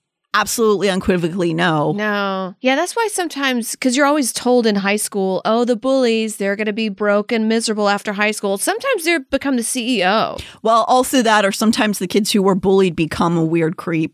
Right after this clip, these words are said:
Speaker 1: to, to
Speaker 2: Yeah.
Speaker 1: take, you know, take it out. 'Cause I don't, I don't know that, I think Dan Schneider was a child actor. I don't know. I'm sure he was also mishandled.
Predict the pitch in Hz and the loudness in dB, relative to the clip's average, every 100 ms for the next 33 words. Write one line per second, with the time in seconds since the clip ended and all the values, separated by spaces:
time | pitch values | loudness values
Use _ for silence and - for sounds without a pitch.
0 | _ - 143 196 202 208 202 170 170 175 | _ -8 -4 0 2 2 2 0 0 -8
1 | - _ - 185 160 - 175 165 160 170 | -18 _ 0 2 2 0 0 2 2 2
2 | - - - - - 214 220 254 - 190 | 0 -10 -20 -20 -4 0 2 2 0 0
3 | 254 277 208 196 185 - 330 415 466 440 | 2 2 2 2 0 0 -2 -2 -2 -2
4 | 202 180 190 170 156 156 147 151 - - | -2 0 2 0 0 -2 -2 -6 -10 -16
5 | _ - - 101 208 - - - - - | _ -10 -4 0 2 0 -4 -4 -4 -2
6 | - - - - _ _ _ _ _ 160 | -4 -8 -16 -20 _ _ _ _ _ -2
7 | 226 185 156 185 196 - 277 247 185 160 | 0 0 0 0 0 0 -2 0 0 0
8 | 156 160 170 160 - - _ _ - - | -2 -2 -4 -6 -10 -18 _ _ -2 -2
9 | - - 151 170 165 | 0 0 0 0 0